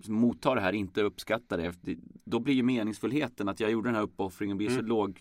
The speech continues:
Speaker 1: Det finns ing-, var ingen mening med den
Speaker 2: Nej.
Speaker 1: uppoffringen. Då blir jag, man då despair, förtvivlad eller
Speaker 2: Mm.
Speaker 1: frustrerad.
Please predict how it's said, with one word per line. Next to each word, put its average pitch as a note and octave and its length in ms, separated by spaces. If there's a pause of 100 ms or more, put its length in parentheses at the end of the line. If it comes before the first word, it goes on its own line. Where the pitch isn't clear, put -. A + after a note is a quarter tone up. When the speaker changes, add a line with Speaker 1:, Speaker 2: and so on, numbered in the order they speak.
Speaker 1:
Det G2+ 140
finns B2 220
ing-, A#2 180
var B2+ 80
ingen B2 160
mening G2 260
med F#2+ 80
den - 80
Speaker 2:
Nej. C#3+ 60
Speaker 1:
uppoffringen. - 460 (880)
Då B2 220
blir G#2 200
jag, G2 140
man F#2 200
då F2+ 160
despair, F2+ 460
förtvivlad F2 640
eller F2+ 120
Speaker 2:
Mm. A2 60
Speaker 1:
frustrerad. - 540